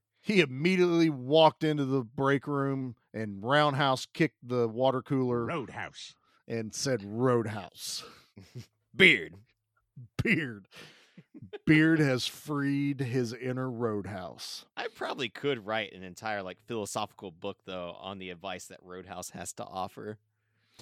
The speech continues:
Speaker 1: I like how that was his major,
Speaker 3: Yeah,
Speaker 1: philosophy.
Speaker 3: like, I, I feel like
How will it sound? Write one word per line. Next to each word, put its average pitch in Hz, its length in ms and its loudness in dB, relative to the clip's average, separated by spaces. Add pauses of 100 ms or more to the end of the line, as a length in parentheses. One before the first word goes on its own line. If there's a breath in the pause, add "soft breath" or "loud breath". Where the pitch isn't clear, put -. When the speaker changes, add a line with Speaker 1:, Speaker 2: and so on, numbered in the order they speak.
(400 soft breath)
Speaker 1:
I 151 100 4
like 330 220 6
how 190 160 12
that 156 200 8
was 143 220 0
his 135 200 2
major, 123 500 -2 (560)
Speaker 3:
Yeah, 127 340 6
Speaker 1:
philosophy. - 120 -6
Speaker 3:
like, 135 260 2
I, 131 280 4
I 123 40 -2
feel 160 300 -4
like 135 540 -4